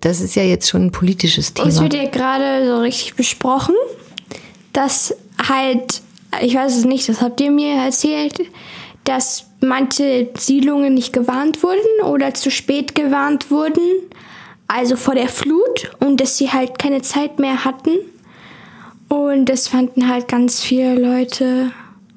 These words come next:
Speaker 2: haben sich dann natürlich beschwert, weil das ist schon so. Und es muss halt mehr thematisiert werden.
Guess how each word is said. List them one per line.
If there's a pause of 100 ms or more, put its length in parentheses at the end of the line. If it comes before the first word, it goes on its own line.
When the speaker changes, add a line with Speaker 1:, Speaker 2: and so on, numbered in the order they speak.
(540)
Speaker 2:
haben
sich
dann (540)
natürlich
beschwert,
weil
das
ist
schon (800)
so. (280)
Und (440)
es
muss
halt
mehr
thematisiert
werden.